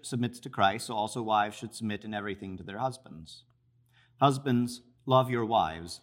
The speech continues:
as Christ loved the church and gave himself up for her, that he might sanctify her, having cleansed her by the washing of water with the word, so that he might present the church to himself in splendor,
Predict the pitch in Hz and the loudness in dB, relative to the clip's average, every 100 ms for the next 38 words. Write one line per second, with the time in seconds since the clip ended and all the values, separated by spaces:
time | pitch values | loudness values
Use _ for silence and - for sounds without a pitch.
0 | - 113 - 135 139 - 120 110 104 - | -8 -6 2 2 2 -4 -4 -4 -4 -6
1 | 117 82 - 110 101 117 113 113 110 110 | -6 -6 -8 -8 -2 -2 -2 -6 -6 -4
2 | 101 131 - 90 82 85 80 - _ _ | -2 -2 -6 -14 -10 -10 -12 -18 _ _
3 | _ _ - 117 151 147 135 135 - 147 | _ _ -2 4 6 6 4 0 -4 -4
4 | 117 - 82 80 78 82 82 _ _ _ | -4 -2 -2 -2 -10 -12 -14 _ _ _
5 | - 113 120 110 123 131 151 143 127 110 | 4 6 6 4 2 2 -2 4 4 4
6 | 107 113 120 135 110 107 107 113 120 110 | 2 2 0 -6 -4 0 0 0 -2 -6
7 | 107 98 92 92 101 _ _ _ - 131 | -6 -4 -4 -4 -10 _ _ _ -2 2
8 | 135 120 151 147 139 131 127 120 135 135 | 2 2 0 2 0 -2 -4 -2 -2 -4
9 | - - 110 - 127 - - 104 107 - | -8 -6 -6 -2 -4 -4 -4 -2 -2 0
10 | 123 117 - 107 - - 113 113 107 107 | 0 0 -4 -6 -6 -4 -2 -2 -4 -10